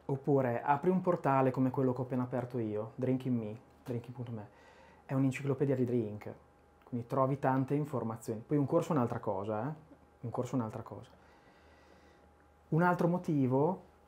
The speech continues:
e tante scuole non si sono ancora adeguate e non so se lo faranno mai, che adesso la formazione viaggia anche tanto online.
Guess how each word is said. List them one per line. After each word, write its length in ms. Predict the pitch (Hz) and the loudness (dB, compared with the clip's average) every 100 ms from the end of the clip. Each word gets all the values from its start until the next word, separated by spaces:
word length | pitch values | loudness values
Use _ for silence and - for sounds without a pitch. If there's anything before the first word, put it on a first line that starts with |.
| _ | _
e 460 | - 135 135 127 - - - | -2 0 2 0 -2 -12 -2
tante 320 | 151 147 147 | 0 2 0
scuole 340 | - 156 147 | 0 4 6
non 220 | 127 151 151 | 6 4 0
si 100 | 147 | -2
sono 200 | 151 139 | 0 0
ancora 240 | 127 139 | 2 2
adeguate 580 | 127 127 151 180 185 190 | 2 4 6 6 6 2
e 60 | 143 | 2
non 140 | 131 | 0
so 120 | 156 | 0
se 100 | 143 | 0
lo 100 | 135 | 0
faranno 320 | - 120 120 | 0 -2 -2
mai, 500 | 120 113 104 110 143 - - _ | -2 -4 -6 -4 -6 -8 -20 _
che 120 | - | -2
adesso 340 | 131 196 214 135 | 2 2 2 -2
la 80 | 120 | -2
formazione 640 | 127 117 117 - 170 180 | -2 -4 -6 -2 -2 0
viaggia 320 | 120 113 113 | 0 -2 -4
anche 220 | 113 107 | -6 -10
tanto 360 | 113 107 104 104 | -10 -8 -8 -10
online. 560 | 101 127 117 104 104 | -6 -4 -6 -8 -12